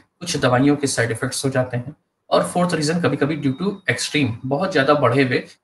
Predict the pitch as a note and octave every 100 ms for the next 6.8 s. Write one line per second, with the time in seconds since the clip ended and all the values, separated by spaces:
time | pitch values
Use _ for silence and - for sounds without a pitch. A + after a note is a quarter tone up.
0 | _ C3+ - F#3 C#3 C3+ C3 A2+ A2 A#2+
1 | A#2+ A#2+ A#2+ - _ _ _ _ _ _
2 | _ _ C3 C3+ D#3+ G3+ F#3 F#3 F#3 F3+
3 | A3 - C#3+ E3+ D3+ C#3 C#3+ C3 B2 F3+
4 | C#3 D#3 D3+ - D3+ D3 D3 D3+ B2+ C3
5 | E3+ C#3 A#2+ A#2+ E3+ C#3+ C3 D#3+ B2+ C#3
6 | D3 D#3 D3+ C#3+ B2 A#2 - F3+